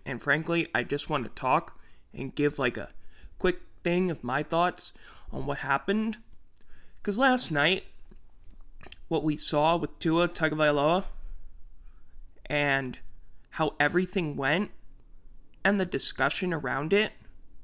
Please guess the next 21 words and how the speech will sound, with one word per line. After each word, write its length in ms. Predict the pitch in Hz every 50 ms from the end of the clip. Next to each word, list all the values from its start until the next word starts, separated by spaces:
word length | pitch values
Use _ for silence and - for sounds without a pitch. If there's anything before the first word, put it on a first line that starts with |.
| - - - - - - - - - - - - - - - - - - - - - - - - - - - - -
have 220 | - - 190 196 202
we 160 | 233 294 349
done 460 | 349 269 175 - 170 160 170 185 220
anything 720 | 254 285 294 302 311 302 - 285 311 302 294 294 285 285 285 - - - - - - - - - -
with 180 | - 175 175
head 220 | - - 170 170 180
injuries 480 | 185 202 196 190 208 214 214 208 196
and 160 | 190 170 156
trauma? 440 | - - 156 151 165 180 185 190 185 - - - - - - - - - - - - - - - - - - - - - - _ - _ _ -
Did 200 | - 190 190 180
we 180 | 185 240 311 381
forget 720 | - - 285 220 - - - - - 165 160 170 180 -
where 200 | 180 185 190 190
we 200 | 190 190 185 170
were? 460 | 151 - 156 151 156 160 175 196 - - - - - - - - - - - - - - - - - - - - - -
Did 160 | - 180 185
we 220 | 180 175 247 311 359
forget 760 | - - - 226 165 151 - - - 165 160 170 180 - -
what 580 | 151 175 170 165 165 165 170 180 - - - - - -
everything 560 | 165 175 175 185 196 196 - 196 180 151 - -
is? 480 | - 139 165 196 277 - - - -